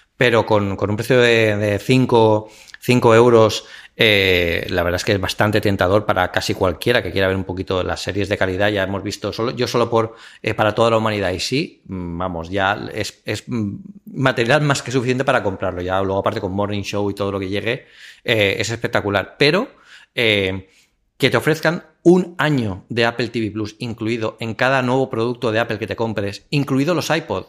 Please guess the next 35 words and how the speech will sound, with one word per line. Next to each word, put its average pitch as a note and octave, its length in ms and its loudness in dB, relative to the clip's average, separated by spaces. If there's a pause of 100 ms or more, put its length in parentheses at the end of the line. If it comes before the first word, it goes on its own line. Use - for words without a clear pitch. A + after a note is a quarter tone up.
o - 80 -8
los G#2+ 160 -4
iPods, D3 260 -4
¿os G#2+ 60 -12
acordáis? A2+ 400 -6
Esas A#2+ 180 -10
cosas A#2+ 220 -8
que A2 80 -6
tienen A2 160 -4
música, C3 400 -8
pues - 260 -8 (440)
un F3 200 6
año F#2+ 240 -2
si - 100 -12
te A2+ 80 -6
compras A2 280 -4
un A#2 140 -2
iPod, D3+ 280 -4 (520)
eh, A2 300 0 (400)
incluido C3 300 0
también D3 240 0
Apple C3+ 220 -2
T B2 120 -4
V, B2 260 -2
o - 60 -14
sea, G2+ 320 -4
es, A2+ 220 -8
no, A2+ 120 -6
no A#2+ 200 -2
es C#3 80 -2
solo B2+ 420 0
iPad, B2 480 -2
iPhone A2 420 -2
o G2 80 -6
Mac, G#2+ 320 -6